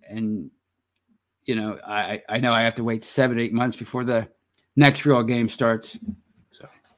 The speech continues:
what else we have here? Evan Bachman from YouTube says, "The first rounder will come from the pro day visits." You're exactly right.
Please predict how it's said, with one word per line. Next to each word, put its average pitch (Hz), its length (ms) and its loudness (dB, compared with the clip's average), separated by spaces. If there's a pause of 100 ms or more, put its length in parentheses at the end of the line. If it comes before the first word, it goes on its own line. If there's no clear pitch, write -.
(2250)
what 135 120 6
else 131 160 6
we 113 120 2
have 101 180 -2
here? 101 360 -4 (3000)
Evan 156 540 10 (2000)
Bachman 175 840 10
from 110 440 0 (420)
YouTube 147 480 8
says, 147 320 6
"The - 60 -2
first 170 300 6
rounder 170 340 12
will 139 140 6
come 160 260 6
from 147 160 6
the 127 80 6
pro 156 260 6
day 156 200 4
visits." 147 420 2
You're 123 200 2
exactly 143 440 8
right. 147 340 6